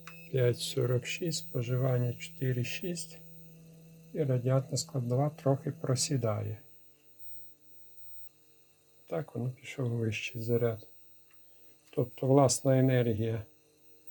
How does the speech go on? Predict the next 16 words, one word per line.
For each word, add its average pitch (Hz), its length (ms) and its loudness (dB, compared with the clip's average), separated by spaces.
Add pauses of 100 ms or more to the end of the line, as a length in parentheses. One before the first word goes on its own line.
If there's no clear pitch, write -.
(1400)
біфіляра, 123 680 2
яка 113 300 0
зараз 113 380 0
крутиться, 147 560 -4
коли 127 340 0
я 117 160 0
закорочую, 151 920 0 (960)
вона 127 340 4
нам 120 160 0
вже 113 160 -2
якби 117 340 0
підсилює 117 760 0
роботу 120 540 -2
самого 113 720 -2 (1300)
послідовного 117 880 0
з'єднання. 170 640 -4